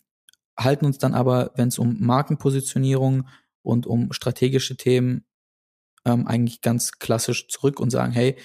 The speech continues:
manchmal ist es auch gut durchzuatmen und zu überlegen, okay, was möchte ich überhaupt jetzt aussagen? Möchte ich, passe ich zu, überhaupt zu diesem Trend? Ähm, und, ähm, bin ich gerade vielleicht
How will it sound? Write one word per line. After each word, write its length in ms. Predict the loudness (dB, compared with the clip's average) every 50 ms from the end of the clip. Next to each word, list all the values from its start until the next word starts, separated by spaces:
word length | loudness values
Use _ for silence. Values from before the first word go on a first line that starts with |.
| -20 -20 -20 _ _
manchmal 400 | -2 0 0 0 0 -2 -2 -4
ist 100 | -2 -4
es 100 | -4 -4
auch 140 | -4 -4 -4
gut 220 | -4 -6 -2 0 0
durchzuatmen 580 | 0 0 0 -2 -2 0 0 0 0 0 -2
und 100 | -2 -2
zu 80 | -2 -4
überlegen, 280 | -2 0 0 0 0 -2
okay, 300 | -2 0 0 0 2 0
was 240 | 0 -2 -2 -2 -2
möchte 240 | -2 -2 -2 -6
ich 60 | -6 -4
überhaupt 260 | -4 -4 -4 -4 -4
jetzt 180 | -6 -6 -4 -2
aussagen? 500 | -2 -2 -2 0 0 0 0 0 -2 -4 -8 -12 -8 _
Möchte 300 | 0 2 2 2 0 -4
ich, 100 | -6 -4
passe 220 | -2 0 0 0 0
ich 80 | -2
zu, 100 | -4 -4
überhaupt 360 | -2 0 2 2 2 0 -2
zu 60 | -4 -4
diesem 200 | -4 -4 -4 -4
Trend? 340 | -2 0 0 0 0 -4 _ _ _ _ _ _ _ -2
Ähm, 240 | 0 0 0 0 0
und, 220 | 0 -2 -2 -4 _ -4 -2
ähm, 400 | 0 0 2 0 0 -2 -4 -6
bin 280 | -8 -4 -2 0 0 0
ich 100 | 0 -4
gerade 220 | -6 -6 -6 -4
vielleicht 300 | -4 -4 -4 -4 -4